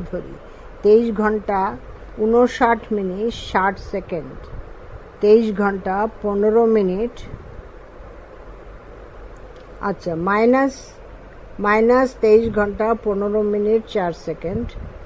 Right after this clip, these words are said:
equal to চুয়াল্লিশ মিনিট, ফিফটি সিক্স সেকেন্ড। তাহলে দেখা যাচ্ছে প্রতি বছর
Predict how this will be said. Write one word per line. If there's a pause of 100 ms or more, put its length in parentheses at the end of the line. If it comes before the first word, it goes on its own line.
(240)
equal (100)
to (140)
চুয়াল্লিশ
মিনিট, (840)
ফিফটি
সিক্স
সেকেন্ড। (180)
তাহলে
দেখা
যাচ্ছে
প্রতি
বছর